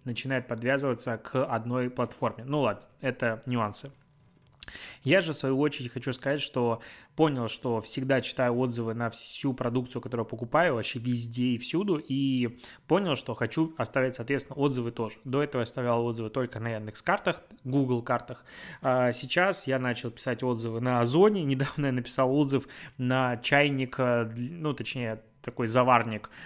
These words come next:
для чая, потому что из него выливается абсолютно всегда вода, и он меня бесит, и, а людям всем в отзывах он нравится. Взял и писал реально свой опыт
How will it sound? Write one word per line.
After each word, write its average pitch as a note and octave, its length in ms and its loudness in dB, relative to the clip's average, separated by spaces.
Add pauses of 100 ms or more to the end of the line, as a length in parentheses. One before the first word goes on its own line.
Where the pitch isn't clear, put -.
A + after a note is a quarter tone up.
(120)
для A#2+ 180 0
чая, C#3 500 6
потому A#2 280 -4
что A#2 380 -2
из B2 220 -2
него B2 200 0
выливается A#2+ 500 2
абсолютно A2+ 300 -4
всегда A#2 380 0
вода, A2+ 340 4
и E3 40 4
он A#2 160 -2
меня A#2 100 0
бесит, B2 480 0 (340)
и, A#2+ 220 0
а B2+ 80 6
людям C3+ 320 2
всем A#2+ 220 -2
в B2 40 0
отзывах C3 380 0
он B2 80 -2
нравится. A2 380 -2
Взял C3+ 260 2
и - 40 0
писал A#2+ 280 0
реально A#2+ 300 2
свой A2+ 240 -2
опыт C#3 480 0